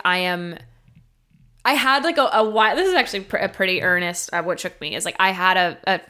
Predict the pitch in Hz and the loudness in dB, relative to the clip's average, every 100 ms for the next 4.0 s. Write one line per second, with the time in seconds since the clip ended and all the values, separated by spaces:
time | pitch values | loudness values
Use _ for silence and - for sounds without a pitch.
0 | - 233 262 285 285 - 190 190 208 214 | -8 -2 2 2 0 2 4 4 0 2
1 | 202 185 175 - _ _ _ _ _ _ | 2 2 -4 -20 _ _ _ _ _ _
2 | _ _ - 220 196 - - - 113 190 | _ _ 2 4 4 0 -14 -10 -8 -2
3 | 202 208 202 190 - 214 208 214 214 208 | 2 4 4 2 2 0 2 2 2 0